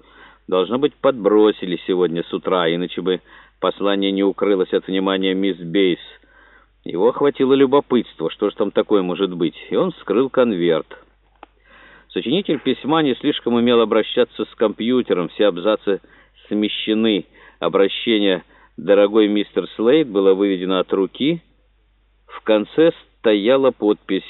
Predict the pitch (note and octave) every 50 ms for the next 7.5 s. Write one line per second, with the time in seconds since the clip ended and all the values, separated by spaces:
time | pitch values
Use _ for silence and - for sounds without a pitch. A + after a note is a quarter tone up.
0 | - - - - - - G2+ A#2 D3 D#3 C3 A#2+ D3 D3+ D3 C#3+ C#3+ C#3+ C#3+ C#3+
1 | - - - G#2+ G#2 G2+ F#2+ F#2 F#2+ F#2 F2+ F2 - - - - - G2 G2 G2
2 | G2+ G#2+ C3 D3 - - - - A#2+ A2 B2 B2 A#2+ B2 B2 B2 B2 A#2+ A#2+ A2
3 | F#2 G2+ G#2 A2+ A#2 A#2 A2 G2+ G2 G2+ G2+ G#2+ G#2 - _ - D#2+ D#2 D#2 D#2
4 | D2+ - _ _ - - - - - - - - - A2+ A2+ G#2+ F#2+ F#2+ G#2 G#2+
5 | G#2 A2+ A2+ A2+ G#2+ G#2 F#2+ - - A2+ G#2+ G2+ - _ - F2 - - G#2+ G2
6 | F#2+ G2 F#2+ F#2+ F#2+ F#2+ F2+ D#2+ F#2+ G2+ A2+ C3 D3 D#3 - - D3 - - _
7 | G2 F#2+ F#2+ F2 E2 E2+ G2+ A2 A#2+ C3